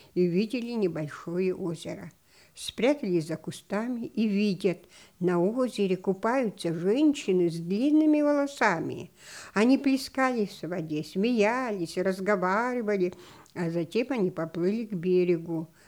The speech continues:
Ребята испугались, у женщин не было ног.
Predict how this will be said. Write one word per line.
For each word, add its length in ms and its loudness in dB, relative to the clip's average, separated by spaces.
Ребята 400 -4
испугались, 760 -4
у 140 6
женщин 560 8
не 120 6
было 280 6
ног. 420 6